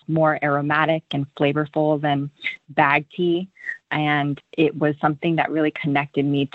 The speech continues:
to my family and to my extended relatives and community. And I saw that firsthand. You know, in a lot of Asian cultures, tea is a staple in,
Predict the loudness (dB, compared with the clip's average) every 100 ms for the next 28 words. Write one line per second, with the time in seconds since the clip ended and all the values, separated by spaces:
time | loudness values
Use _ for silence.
0 | -2 0 0 0 -4 -4 0 2 2 2
1 | 0 0 -4 -4 0 0 -2 -6 -2 -2
2 | 0 0 0 -4 -12 _ 2 2 2 0
3 | -2 0 -2 0 0 2 0 -2 -6 -8
4 | -8 -12 -12 -4 0 0 0 0 2 0
5 | 0 -4 -2 -2 0 0 -4 -2 -2 0
6 | 0 0 -2 -2 -4 -4 -4 0 -2 -4
7 | -2 0 2 0 -2 -4 -6 -2 0 0
8 | -2 -2 -2 -6 -16 -16 -14 -4 0 0
9 | -2